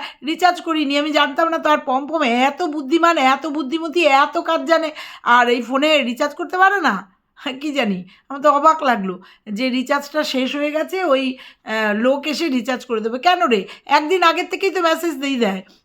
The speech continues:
যে আমার, আহ, রিচার্জ শেষ হয়ে যাচ্ছে, একদিন আগের থেকেই মেসেজ দিয়ে দেয়। পাস না মেসেজগুলো যে আপনার, আহ, খুব তাড়াতাড়ি রিচার্জ শেষ হয়ে যাবে, ডেট দিয়ে দেয়? দেয় না, না, কি জানি, জানি না, আমারটা দেয়,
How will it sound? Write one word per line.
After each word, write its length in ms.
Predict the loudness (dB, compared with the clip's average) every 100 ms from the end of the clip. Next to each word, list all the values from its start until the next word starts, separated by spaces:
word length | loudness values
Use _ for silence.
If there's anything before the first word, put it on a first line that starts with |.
| -8
যে 160 | 2 4
আমার, 400 | 6 6 6 4
আহ, 340 | 4 4 2 -4 -12 -6
রিচার্জ 340 | -2 0 0
শেষ 240 | 0 -2 0
হয়ে 140 | 0
যাচ্ছে, 440 | 0 -2 -10 -12 -16 _ -12 -6
একদিন 340 | -4 0 2
আগের 240 | 2 2
থেকেই 240 | -4 -4 -2
মেসেজ 300 | 0 -2 -4
দিয়ে 220 | -2 0
দেয়। 220 | -2 -4 -10 _ _ _
পাস 260 | -2 -2 -2
না 80 |
মেসেজগুলো 640 | -2 0 -2 -4 2 4 2 0 _ _ _ _ _ _
যে 80 | 2
আপনার, 380 | 2 4 2 2
আহ, 220 | 2 0
খুব 280 | 0 -4 -2
তাড়াতাড়ি 520 | 2 4 4 2 2 0
রিচার্জ 340 | 0 0 0
শেষ 260 | -2 -2 0
হয়ে 100 | 0
যাবে, 220 | 2 2
ডেট 260 | 2 0
দিয়ে 160 | -2 0
দেয়? 200 | 2 0 -2 _ _ 0
দেয় 200 | 2 4
না, 140 | 4
না, 220 | 4 2 2 -6
কি 120 | -4
জানি, 220 | -2 0
জানি 260 | 0 0 -2
না, 180 | -4 -10 -18 _
আমারটা 320 | 0 0 0
দেয়, 300 | -2 -4 -10